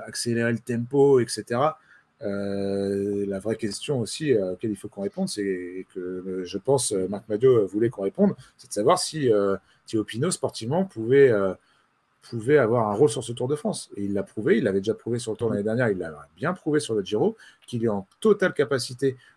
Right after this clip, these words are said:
Speaker 1: de, euh, de gagner, euh, de gagner une étape et en totale capacité de ramener un maillot de meilleur grimpeur. Après, à voir comment il récupère, c'est exactement ce qu'il disait dans le podcast, et cetera. Mais il a, il a, il a ces capa-, il a cette capacité-là. Euh,
Speaker 2: Il y a, il y a
Speaker 1: et quelqu'un
Speaker 2: Toff qui dit, Polo, euh, Gaudu préfère avoir Pinot que Démare.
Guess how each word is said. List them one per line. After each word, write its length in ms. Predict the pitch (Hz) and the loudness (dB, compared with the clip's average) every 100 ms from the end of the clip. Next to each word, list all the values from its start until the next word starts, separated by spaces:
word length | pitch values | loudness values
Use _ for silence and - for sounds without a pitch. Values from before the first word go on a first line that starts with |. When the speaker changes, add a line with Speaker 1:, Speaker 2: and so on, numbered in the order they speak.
| _ | _
Speaker 1:
de, 160 | 113 117 | 2 4
euh, 420 | 123 110 104 104 | 6 6 4 2
de 160 | 104 110 | 2 2
gagner, 480 | 117 117 127 127 | 2 2 2 2
euh, 240 | 117 101 98 | 2 2 0
de 100 | 110 | 0
gagner 260 | 110 113 | 0 0
une 60 | 110 | 0
étape 360 | 104 135 175 - | -2 2 0 0
et 40 | |
en 100 | 98 | -10
totale 340 | 95 170 156 147 | -2 0 0 0
capacité 540 | 127 120 110 107 160 | -2 -2 -2 -4 -2
de 80 | 147 | 0
ramener 380 | 110 107 135 - _ _ | 0 0 -2 -4 _ _
un 80 | 135 | -4
maillot 240 | 123 123 | 2 2
de 60 | 127 | 2
meilleur 220 | 123 110 | 0 -2
grimpeur. 300 | 104 104 85 - _ | -4 -10 -12 -20 _
Après, 100 | 110 | -6
à 60 | |
voir 200 | 101 123 | -2 -2
comment 200 | 123 98 | -4 -8
il 60 | 90 | -10
récupère, 460 | 82 - - 156 | -14 -8 -2 0
c'est 120 | 160 92 | -2 -8
exactement 400 | - 98 110 107 | -8 -8 -6 -12
ce 60 | |
qu'il 80 | - | -12
disait 160 | 90 98 | -6 -4
dans 80 | 85 | -4
le 40 | - | -14
podcast, 400 | - 143 170 - | -6 -2 -2 -4
et 360 | - - _ | -20 -20 _
cetera. 360 | - - 107 180 | -14 -6 -2 0
Mais 120 | 139 | -2
il 80 | 101 | -4
a, 80 | 113 | -4
il 140 | 127 147 | -4 -4
a, 80 | - | -4
il 100 | 139 | -4
a 60 | 156 | -4
ces 120 | - | -4
capa-, 200 | 139 123 | -8 -6
il 80 | 135 | -6
a 40 | |
cette 180 | 147 135 | -4 -4
capacité-là. 720 | 147 131 123 123 151 165 127 - - - - | -4 -2 -4 -4 4 6 6 0 -20 -16 -4
Euh, 360 | 101 101 95 95 | -2 0 2 2
Speaker 2:
Il 60 | |
y 20 | |
a, 40 | - | 2
il 40 | 156 | 2
y 20 | |
a 40 | |
Speaker 1:
et 20 | 139 | 6
quelqu'un 220 | 196 190 | 6 6
Speaker 2:
Toff 40 | |
qui 80 | 170 | 4
dit, 120 | 170 | 2
Polo, 280 | 165 156 170 | 4 6 8
euh, 240 | 147 135 | 8 6
Gaudu 280 | 131 147 156 | 4 4 2
préfère 280 | - 143 151 | 0 0 2
avoir 200 | 147 131 | 0 -2
Pinot 220 | - 165 | -2 -2
que 100 | 160 | -4
Démare. 360 | 147 135 127 | -4 -6 -8